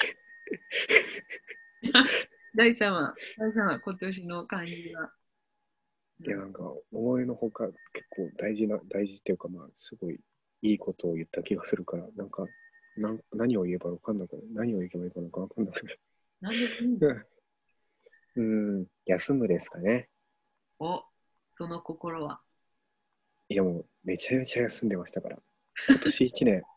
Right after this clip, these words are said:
Speaker 2: <laughs> あの、そのね、
Speaker 1: うん。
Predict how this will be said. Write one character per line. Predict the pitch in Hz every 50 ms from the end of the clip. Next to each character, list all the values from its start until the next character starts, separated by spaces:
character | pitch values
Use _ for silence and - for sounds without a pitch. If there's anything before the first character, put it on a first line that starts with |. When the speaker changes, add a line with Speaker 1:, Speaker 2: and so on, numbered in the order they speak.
| _ - - - - -
Speaker 2:
<laughs> | - _ _ _ _ _ _ -
あ | - 104
の、 | 95 90 85 85 - - _ _ _ _ _ _ _ _ _ _ _ _ _ _ _ _ _ _ _ _ _ _ _ _ _ _ _ _ _ _ _ _ _ _ _ _ _ _ _ _ _ - 349 311
そ | - - 123
の | 113 104 101 98 95 92 95 98 98 98 98 98
ね、 | 101 110 135 165 185 _ _ _ _ _ _ _ _ _ _ _ -
Speaker 1:
う | 175
ん。 | 160